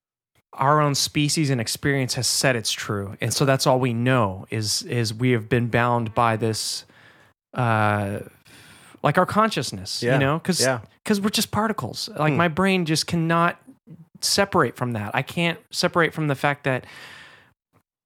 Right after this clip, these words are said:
Speaker 1: like, we all, our, our cells always renew themselves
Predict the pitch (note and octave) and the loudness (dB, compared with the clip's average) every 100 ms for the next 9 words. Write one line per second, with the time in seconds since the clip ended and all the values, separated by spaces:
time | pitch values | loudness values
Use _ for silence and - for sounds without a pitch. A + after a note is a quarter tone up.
0 | - D3+ D3+ E3 D3+ E3 - D3+ D#3 D3 | 0 0 2 2 4 4 4 4 4 2
1 | - E3+ E3 D3+ C#3+ D3+ C#3+ C#3 C#3 C3+ | 2 4 4 4 4 4 2 2 2 2
2 | D3 F3 - F#3 G3 - - | 2 0 -2 -2 -4 -6 -10